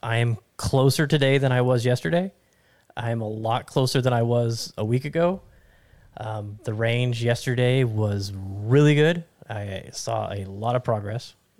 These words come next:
with my issues. So, um, I'm looking forward to that. And while I was there at Revere, they had a demo. Uh, TaylorMade was there,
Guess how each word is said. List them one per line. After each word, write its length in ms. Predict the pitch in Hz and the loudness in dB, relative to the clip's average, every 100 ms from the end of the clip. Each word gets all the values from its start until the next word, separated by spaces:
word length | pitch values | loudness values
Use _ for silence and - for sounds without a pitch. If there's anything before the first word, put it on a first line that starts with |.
| _ | _
with 500 | - 110 104 - - _ _ _ _ _ _ _ - | -12 -10 -10 -12 -18 _ _ _ _ _ _ _ -20
my 260 | 110 110 - | -16 -10 -8
issues. 500 | 117 - 196 220 - _ _ _ _ _ | -6 -4 -4 -6 -12 _ _ _ _ _
So, 420 | - 107 107 - - | -12 -12 -12 -16 -12
um, 380 | 110 104 98 107 _ _ _ _ - - | -12 -10 -14 -16 _ _ _ _ -20 -18
I'm 80 | - | -6
looking 200 | 127 117 | -4 -4
forward 260 | 107 113 107 | -6 -10 -10
to 60 | |
that. 260 | 107 92 - - _ - - - - - - - - _ _ _ _ _ - | -12 -14 -14 -20 _ -20 -20 -20 -20 -20 -20 -20 -20 _ _ _ _ _ -6
And 320 | 135 139 127 | -2 -2 -2
while 340 | 117 139 180 | 0 0 2
I 120 | 220 202 | 0 0
was 180 | 143 | 0
there 360 | 123 131 98 104 - | 2 0 0 -4 -4
at 100 | 110 | -4
Revere, 560 | 101 104 95 95 123 - | -4 -6 -8 -8 -10 -10
they 220 | 117 123 | -4 -2
had 460 | 139 143 127 120 117 | 0 -2 0 -2 -4
a 560 | - 107 104 104 101 - _ _ _ _ _ | -6 -6 -4 -6 -8 -14 _ _ _ _ _
demo. 600 | - 139 156 104 104 104 _ _ - | 0 2 2 -2 -4 -8 _ _ -6
Uh, 380 | 110 104 101 - - | -4 -4 -6 -8 -4
TaylorMade 400 | 147 135 117 107 | 0 0 0 -4
was 120 | 101 | -6
there, 340 | 104 95 95 | -6 -6 -10